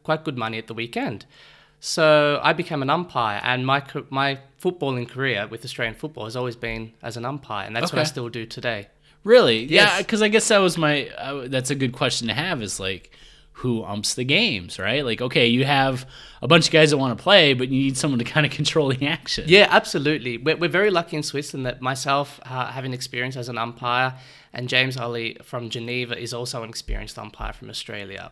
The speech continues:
Speaker 1: where in some of the other leagues in Europe, they just have to share, players have to share that responsibility of umpiring. So we're quite lucky in this respect here in
Speaker 2: Yeah,
Speaker 1: Switzerland.
Speaker 2: that's nice. So you don't, you don't play for the Dragons. You are just, uh, you're mostly an umpire.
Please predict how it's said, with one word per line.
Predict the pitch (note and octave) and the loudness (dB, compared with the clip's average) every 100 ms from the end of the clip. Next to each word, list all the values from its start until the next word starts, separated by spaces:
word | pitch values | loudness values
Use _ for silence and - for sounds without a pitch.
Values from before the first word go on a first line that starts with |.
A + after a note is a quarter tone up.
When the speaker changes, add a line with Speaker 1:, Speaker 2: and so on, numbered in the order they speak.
| - | -10
Speaker 1:
where | C3 B2+ B2 - - _ | -6 -6 -6 -16 -20 _
in | C3 | -6
some | D#3 | -4
of | D3 | -2
the | C3 | -2
other | C#3 C#3+ | 0 -2
leagues | B2 A#2+ A#2 - | -4 -6 -10 -10
in | B2 A#2 A2+ A2 G#2+ | -8 -8 -10 -12 -12
Europe, | A2+ B2+ C#3 G#2 A2+ B2+ _ - - - - _ | -10 -6 -6 -6 -8 -12 _ -20 -20 -20 -20 _
they | - B2+ C3+ | -10 -6 -4
just | C#3 C#3 - | -2 -4 -4
have | C#3 - | -6 -8
to | C3+ | -6
share, | - C3 C3 | -4 -4 -4
players | C3 - C3 C3 B2+ | -6 -6 -4 -2 -4
have | B2 | -8
to | B2+ | -6
share | - B2+ | -4 -2
that | A#2+ - | -4 -4
responsibility | G#2 B2+ A#2+ F2+ F2+ B2+ B2+ A2 | -6 -6 -6 -6 -6 -6 -4 -4
of | A2 | -2
umpiring. | B2 B2 - A2 G#2 G2+ | -4 -4 -6 -6 -6 -8
So | G#2 A#2+ | -10 -8
we're | A2+ | -10
quite | - C3+ A2+ | -6 -6 -4
lucky | A#2 A2+ - G2+ G#2+ | -8 -8 -12 -14 -14
in | A2 | -14
this | G#2+ - | -16 -16
respect | - G#2 - | -16 -18 -18
here | G#2+ | -14
in | A2 | -4
Speaker 2:
Yeah, | B2 | -2
Speaker 1:
Switzerland. | A2+ G#2+ | 0 -2
Speaker 2:
that's | G2+ | -6
nice. | A#2+ G#2+ | -6 -4
So | - B2+ | -2 0
you | D3+ | 2
don't, | D#3+ D#3 D3 | 4 4 2
you | D3 | 2
don't | D#3 C3+ | 2 0
play | - D3 D3+ D3 D3 | 0 4 6 6 4
for | C3+ | 0
the | C3 | -2
Dragons. | A#2+ A#2+ B2 A#2+ A#2 A2+ | 2 2 2 0 -4 -4
You | A2+ A2+ | -4 -2
are | G#2+ | -4
just, | G#2 G#2 - - - | -4 -4 -4 -8 -10
uh, | G2+ G2+ G2 G2 | -6 -6 -6 -8
you're | G2 G2+ | -8 -6
mostly | G#2 G#2 - | -4 -4 -6
an | G2+ | -4
umpire. | G#2 - B2 B2 B2+ | -6 -4 -2 0 -2